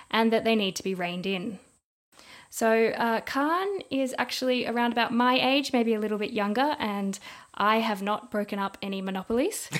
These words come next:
Speaker 1: Uh, but she may, <laughs> she first made a name for herself in twenty seventeen,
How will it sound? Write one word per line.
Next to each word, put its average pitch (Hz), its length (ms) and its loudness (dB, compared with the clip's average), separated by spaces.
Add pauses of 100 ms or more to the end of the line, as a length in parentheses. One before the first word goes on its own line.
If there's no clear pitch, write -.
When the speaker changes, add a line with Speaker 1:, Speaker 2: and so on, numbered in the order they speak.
Speaker 1:
Uh, 208 520 6
but 226 160 4
she 302 180 4
may, 294 420 6 (580)
<laughs> - 560 4
she 330 160 4
first 339 220 6
made 285 200 6
a 254 40 6
name 220 300 4
for 240 140 2
herself 196 520 -4
in 190 380 -4
twenty 208 240 -2
seventeen, 190 840 -6